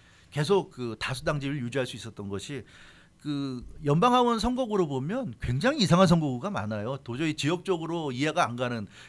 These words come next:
그 <laughs> 이상한 선거를 갖다 붙이고 찢어놓고 막 이렇게 해놨는데, 그런 것이 이제 공화당 후보한테 유리하도록 게리맨더링을 해놨는데, 이것 때문에 사실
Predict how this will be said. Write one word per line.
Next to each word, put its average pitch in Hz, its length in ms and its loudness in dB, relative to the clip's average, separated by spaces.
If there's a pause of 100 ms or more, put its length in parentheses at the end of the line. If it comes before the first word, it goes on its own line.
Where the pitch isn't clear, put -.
그 170 100 2
<laughs> - 540 -4
이상한 160 360 0
선거를 185 460 0
갖다 - 300 -2
붙이고 143 480 -4
찢어놓고 165 420 -4
막 127 160 -6
이렇게 123 220 -4
해놨는데, 113 420 -4
그런 175 240 -2
것이 165 220 0
이제 139 260 -2 (240)
공화당 180 360 6
후보한테 151 420 2
유리하도록 139 640 2
게리맨더링을 131 680 0
해놨는데, 143 500 -6
이것 180 240 0
때문에 147 300 -2
사실 139 340 -6